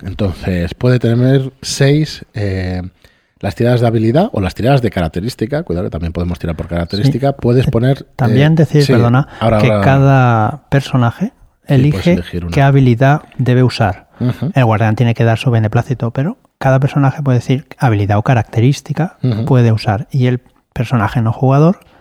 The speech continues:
Speaker 2: también lo decidirá el guardián.
Speaker 1: Eh, pero no,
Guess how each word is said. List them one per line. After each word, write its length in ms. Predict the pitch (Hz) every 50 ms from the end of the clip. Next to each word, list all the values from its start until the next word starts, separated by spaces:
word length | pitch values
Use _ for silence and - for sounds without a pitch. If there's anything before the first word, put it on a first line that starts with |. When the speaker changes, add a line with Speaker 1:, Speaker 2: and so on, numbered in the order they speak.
| _ - - - _ _ _
Speaker 2:
también 360 | - 107 101 101 104 104 101
lo 80 | 101 98
decidirá 580 | 101 104 98 - - 123 110 104 104 107 110
el 80 | 113 117
guardián. 380 | 117 110 104 110 107 104 107 - - _ _ _ _ _ _ _ - - - - _ _ _ _ _ - - _
Speaker 1:
Eh, 480 | - 87 85 85 85 82 85 85 85 82
pero 260 | - 95 90 87 87 87
no, 640 | 95 98 101 101 101 101 101 101 98 98 98 95